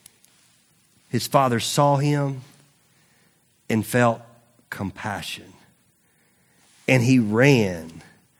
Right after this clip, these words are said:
and embraced him and kissed him." Now, I don't know about you, but when I go visit somebody, even when I come home from work,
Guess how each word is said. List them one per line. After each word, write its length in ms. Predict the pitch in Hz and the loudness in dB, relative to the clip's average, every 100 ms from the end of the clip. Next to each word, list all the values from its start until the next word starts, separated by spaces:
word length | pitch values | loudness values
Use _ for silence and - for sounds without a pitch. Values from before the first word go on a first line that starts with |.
| - - - - | -20 -20 -20 -8
and 120 | 101 | -4
embraced 720 | 95 85 80 117 151 151 - | -4 -6 0 6 6 6 0
him 400 | 113 101 87 85 - - - - - - | -4 -6 -6 -14 -20 -20 -20 -20 -20 -6
and 200 | 117 104 | -2 -2
kissed 380 | - 143 - - | 0 0 0 -6
him." 240 | 104 82 - - - - - - - - _ - - - - - - | -8 -10 -14 -20 -20 -20 -20 -20 -20 -20 _ -20 -20 -20 -20 -16 2
Now, 140 | 127 | 6
I 40 | 190 | 8
don't 140 | 170 | 10
know 100 | 160 | 8
about 300 | 147 135 - | 8 4 2
you, 300 | 143 107 90 - - - - - - - - - - - - - | 0 0 -6 -16 -20 -20 -20 -20 -20 -20 -20 -20 -20 -20 -20 -2
but 120 | 147 | 2
when 120 | 135 160 | 8 8
I 120 | 190 | 8
go 140 | 170 | 6
visit 360 | 113 151 147 151 | 6 6 4 -2
somebody, 640 | 160 151 151 151 151 127 - _ - - - - - - - | -2 0 -2 -4 -10 -14 -16 _ -20 -20 -20 -20 -20 -16 6
even 260 | 233 226 160 | 8 10 10
when 120 | 170 | 8
I 100 | 196 | 4
come 260 | - 165 | 2 0
home 240 | 143 160 147 | 0 -6 -8
from 260 | - 107 | -8 -6
work, 460 | 123 110 87 - | -6 -6 -10 -20